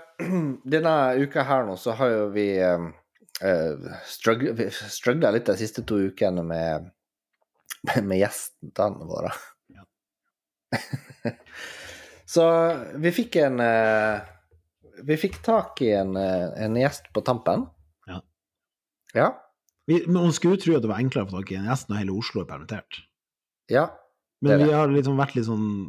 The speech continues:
Speaker 2: eh, dårlige på, kreativt på å finne den gjesten også.
Speaker 1: Ja,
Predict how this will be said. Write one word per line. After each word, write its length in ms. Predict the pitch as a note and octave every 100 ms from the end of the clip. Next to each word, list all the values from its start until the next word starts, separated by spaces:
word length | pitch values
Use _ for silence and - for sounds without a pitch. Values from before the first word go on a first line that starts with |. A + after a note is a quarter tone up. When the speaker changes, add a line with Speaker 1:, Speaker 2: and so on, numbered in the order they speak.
| F#2 D2+
Speaker 2:
eh, 240 | B1+ G1+ _ _ _ _ _ _ -
dårlige 440 | B2 B2+ C#3+ B2 -
på, 80 | F2 E2+ E2+ E2+ F2 F#2 G#2+
kreativt 420 | C3 A#2 - F2 - _ -
på 80 |
å 40 | G2+
finne 280 | G#2+ B2 E2
den 80 | -
gjesten 260 | - - F#2+
også. 160 | - - _ _ _ _ _ _ G#2 -
Speaker 1:
Ja, 240 | D#2+ F2